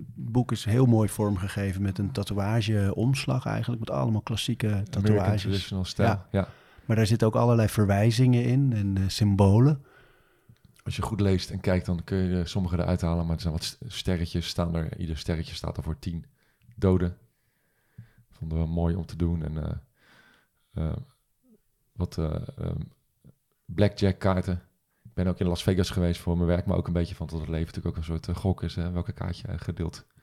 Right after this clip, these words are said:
Speaker 2: krijgt. En, eh, vier vogeltjes voor mij en mijn vrienden. Ja, heel tof.
Speaker 1: Is dat misschien nog wel de grootste les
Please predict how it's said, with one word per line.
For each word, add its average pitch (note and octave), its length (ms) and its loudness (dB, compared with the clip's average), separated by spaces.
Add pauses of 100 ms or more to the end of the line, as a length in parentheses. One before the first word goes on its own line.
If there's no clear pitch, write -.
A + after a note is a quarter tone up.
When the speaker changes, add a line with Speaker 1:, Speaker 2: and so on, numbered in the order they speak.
(200)
Speaker 2:
krijgt. E2+ 440 -4 (1040)
En, E2 100 -10
eh, D2+ 60 -8
vier F2 240 -2
vogeltjes E2+ 580 -2
voor - 140 -8
mij E2 140 0
en E2 60 0
mijn E2+ 120 -4
vrienden. E2 380 -4 (760)
Ja, F#2 160 0
heel E2+ 200 -2
tof. - 300 -8 (360)
Speaker 1:
Is B2+ 140 4
dat E3 180 6
misschien D3+ 260 6
nog D3 120 8
wel C3+ 160 4
de C3 60 4
grootste C3+ 440 0
les G#2+ 420 -4